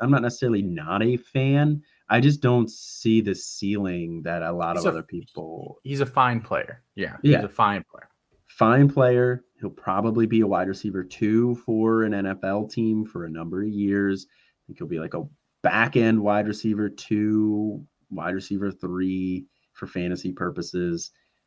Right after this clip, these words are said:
Speaker 1: Um, he's just gonna be fine. But I think there's a lot of other guys in this class that have similar range of outcomes.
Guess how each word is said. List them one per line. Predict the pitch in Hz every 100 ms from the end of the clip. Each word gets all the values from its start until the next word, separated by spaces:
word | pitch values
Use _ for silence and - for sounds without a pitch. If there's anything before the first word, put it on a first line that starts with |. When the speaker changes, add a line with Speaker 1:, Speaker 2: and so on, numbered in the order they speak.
| _ _
Speaker 1:
Um, | 87 87 85 85
he's | - 127
just | 143
gonna | 151
be | 143
fine. | 139 156 73
But | 98
I |
think | 104 117
there's | 110
a |
lot | 101 101
of | 95
other | 92
guys | 87 80 85
in | 85
this | 76
class | - 80 87 92 -
that | 82 80 - _ - - - -
have | - 85 85 80 82 - _ _ _ _ _ _ _ _ _
similar | - - - 107 104 104 101
range | 98 98 95
of | 98
outcomes. | 95 - 143 160 151 -